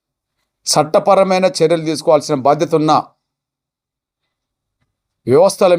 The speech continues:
మీద ఉంది. సీజే దళితుడు, దళితుడి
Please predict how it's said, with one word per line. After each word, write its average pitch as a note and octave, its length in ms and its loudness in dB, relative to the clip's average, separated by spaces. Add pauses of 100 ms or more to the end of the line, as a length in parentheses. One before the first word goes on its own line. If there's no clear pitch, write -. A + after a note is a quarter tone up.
మీద E3 140 -2 (1500)
ఉంది. D3+ 220 0 (3250)
సీజే E3 380 2 (140)
దళితుడు, F3+ 400 2 (2250)
దళితుడి E3+ 340 2